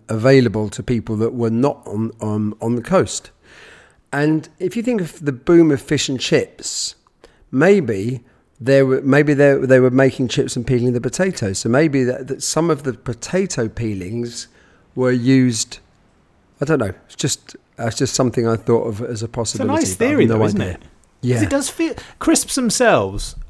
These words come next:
Speaker 2: are an unusual thing for someone to invent.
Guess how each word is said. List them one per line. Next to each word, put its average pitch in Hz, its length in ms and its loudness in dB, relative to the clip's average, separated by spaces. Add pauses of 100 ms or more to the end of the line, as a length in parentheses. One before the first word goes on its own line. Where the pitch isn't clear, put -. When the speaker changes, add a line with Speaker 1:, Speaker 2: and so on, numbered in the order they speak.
(140)
Speaker 2:
are 196 360 4
an 190 80 0
unusual 196 580 2
thing 170 280 0
for 123 100 -8
someone 143 340 -2
to 135 400 -2 (480)
invent. 147 560 -4